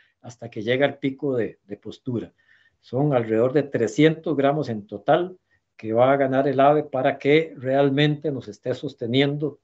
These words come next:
todos los aspectos que tienen que ver con producción de huevos y sostener el peso corporal. Y otro factor importantísimo que muchas veces se nos olvida es que cuando se acas-, se arran-, alcanza el pico de postura,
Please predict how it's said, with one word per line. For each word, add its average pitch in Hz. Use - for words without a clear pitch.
todos 147
los -
aspectos 127
que -
tienen 135
que 139
ver 131
con 101
producción 101
de 147
huevos 143
y -
sostener 110
el 120
peso 113
corporal. 98
Y 147
otro 151
factor 165
importantísimo 165
que 107
muchas 131
veces 147
se 151
nos 160
olvida 165
es 143
que -
cuando 104
se 101
acas-, 131
se 107
arran-, 110
alcanza 107
el 151
pico 170
de 170
postura, 190